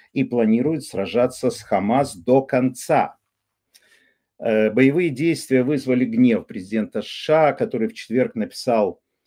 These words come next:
«Если Хамас продолжит убивать людей в Газе, что не входило в договорённость, у нас не будет иного выбора,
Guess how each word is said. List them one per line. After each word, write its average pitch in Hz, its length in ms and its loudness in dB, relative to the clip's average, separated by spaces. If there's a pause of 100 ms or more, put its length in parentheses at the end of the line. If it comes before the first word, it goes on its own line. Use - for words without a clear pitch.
(200)
«Если 151 300 0
Хамас 151 420 -2
продолжит 131 520 0
убивать 120 400 0
людей 113 320 -2
в 92 80 -10
Газе, 139 340 0
что 127 200 -6
не 123 120 0
входило 120 420 0
в 98 80 -10
договорённость, 113 760 0
у 110 40 0
нас 113 220 -4
не 110 100 0
будет 107 280 -4
иного 101 300 -2
выбора, 135 540 0